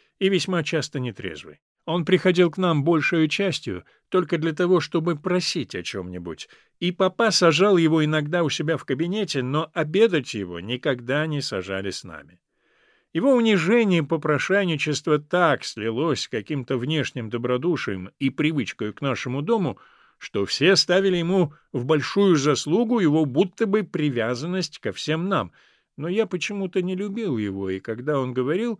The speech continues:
мне всегда бывало стыдно за него.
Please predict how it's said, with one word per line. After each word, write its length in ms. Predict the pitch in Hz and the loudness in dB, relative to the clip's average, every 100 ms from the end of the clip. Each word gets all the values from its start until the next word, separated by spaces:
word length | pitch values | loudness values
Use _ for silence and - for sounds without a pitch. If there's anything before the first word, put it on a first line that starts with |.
| _ _ _ | _ _ _
мне 200 | 180 214 | -4 -4
всегда 480 | - 170 147 175 185 | -2 -6 -4 -2 -2
бывало 420 | 131 123 147 139 | -2 -2 -2 -4
стыдно 500 | 131 - 107 87 87 | -6 -10 -12 -12 -18
за 140 | 78 | -18
него. 320 | 78 82 82 | -18 -20 -20